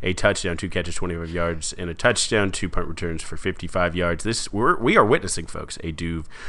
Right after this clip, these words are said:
breakout game. Jeff Swaim also had a touchdown, so that's exciting. I'm surprised you didn't go Brandon Jones, getting nine tackles, one P B U. Um, uh, selfishly, I wanna say Justin Tucker, just so I can say the stat. He became the, the third kicker in history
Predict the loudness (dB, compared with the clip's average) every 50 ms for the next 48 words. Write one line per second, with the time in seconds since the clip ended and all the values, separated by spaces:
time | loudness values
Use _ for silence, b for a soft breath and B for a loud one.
0 | B B B -2 -2 0 0 0 -2 -2 0 -2 -2 0 2 0 0 2 2 2
1 | 4 2 2 0 -2 -2 -2 -4 -4 -2 -2 -2 0 0 -2 -4 -4 -4 -2 0
2 | 0 0 0 -2 -4 0 2 2 2 4 4 4 2 2 2 4 6 8 8 8
3 | 6 4 2 4 4 4 4 6 6 8 8 8 6 4 4 4 4 6 6 4
4 | 4 2 0 0 2 4 4 4 4 4 4 2 2 2 0 -2 0 0 0 0
5 | 0 0 0 -2 0 0 0 2 4 4 6 6 4 2 B B B B B B
6 | B 4 6 8 8 8 8 6 6 4 2 0 -2 -2 -2 0 0 2 4 2
7 | 2 2 4 6 8 8 8 6 4 -2 -2 2 4 4 4 6 6 4 4 4
8 | 2 4 6 6 4 4 4 -2 0 2 2 4 4 2 0 0 0 -2 2 4
9 | 4 4 2 2 0 0 0 0 0 -2 -2 0 2 2 2 2 0 -4 -4 -2
10 | 0 0 0 0 0 -2 -4 -4 -4 -6 -6 -6 -4 -2 0 0 0 0 -2 -4
11 | -2 -2 -2 0 0 0 0 -2 -2 -2 -2 -2 -2 -2 -2 0 -2 -2